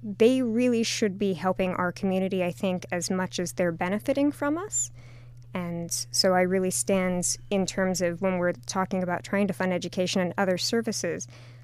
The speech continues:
um, that we try to get those folks to pay their fair share so that we can have less of a burden on the general fund, uh, so that we can adequately fund our other services and, uh, get money that way too. So.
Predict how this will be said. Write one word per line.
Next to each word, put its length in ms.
um, 240
that 120
we 140
try 280
to 60
get 220
those 220
folks 280
to 80
pay 260
their 180
fair 240
share 320
so 200
that 140
we 160
can 380
have 300
less 260
of 80
a 60
burden 300
on 100
the 80
general 340
fund, 440
uh, 200
so 160
that 100
we 80
can 260
adequately 460
fund 220
our 160
other 240
services 680
and, 460
uh, 160
get 160
money 280
that 220
way 160
too. 320
So. 160